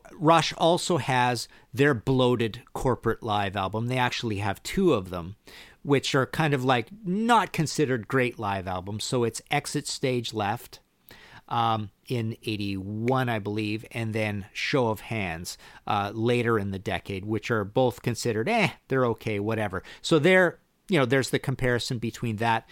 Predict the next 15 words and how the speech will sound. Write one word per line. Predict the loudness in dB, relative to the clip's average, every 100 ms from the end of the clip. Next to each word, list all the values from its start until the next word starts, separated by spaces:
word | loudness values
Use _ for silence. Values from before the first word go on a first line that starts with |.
| -16 -8
and | -6
Priest | -2 -4 -2
Live. | 0 0 0 -4 -12 -2
But | 0
yeah, | 0 -2 -2 -4
Priest | 0 0 -2 -8
and, | -4 -4 -2
um, | -2 -2 -8 _ _ _ _ _ -12 -10 -4
and, | -4 -4 -4
and, | -4 -2 -2
uh, | -4 -6 -10
and | -4 0
Rush | 2 2 0
both | 2 2 2
have | 2 2